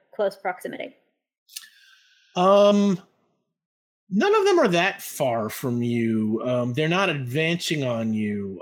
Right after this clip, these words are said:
Speaker 2: Uh, sort of everybody's, everybody's trying to fight while keeping an eye on the lightning ball that's shooting little bolts around the room.
Speaker 1: No, I've got it. I've got it.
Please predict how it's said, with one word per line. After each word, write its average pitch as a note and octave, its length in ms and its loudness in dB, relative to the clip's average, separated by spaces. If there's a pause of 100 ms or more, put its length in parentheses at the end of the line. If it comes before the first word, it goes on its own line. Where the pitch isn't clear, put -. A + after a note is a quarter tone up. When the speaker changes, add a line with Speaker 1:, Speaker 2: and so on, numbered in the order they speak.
Speaker 2:
Uh, G#2+ 640 -6 (160)
sort C3 240 -4
of A#2 140 -6
everybody's, D3 680 -4
everybody's F3+ 340 2
trying F3 200 -2
to D3 60 -2
fight E3+ 400 -2
while C#3 360 -4
keeping D3+ 400 -4 (160)
an C3+ 100 -2
eye C#3+ 280 0
on C3+ 160 -2
the C3 100 0
lightning C3+ 420 -2
ball A#2+ 300 0
that's A#2 180 -4
shooting B2+ 320 -4
little B2 160 -2
bolts B2+ 360 -6
around G#2 260 -4
the G2 60 -12
room. F#2+ 320 -10 (600)
Speaker 1:
No, B3+ 140 2
I've C4+ 140 0
got C4+ 180 2
it. F3+ 160 -2
I've G#3+ 140 -8
got F#3+ 160 -2
it. D#3+ 140 -6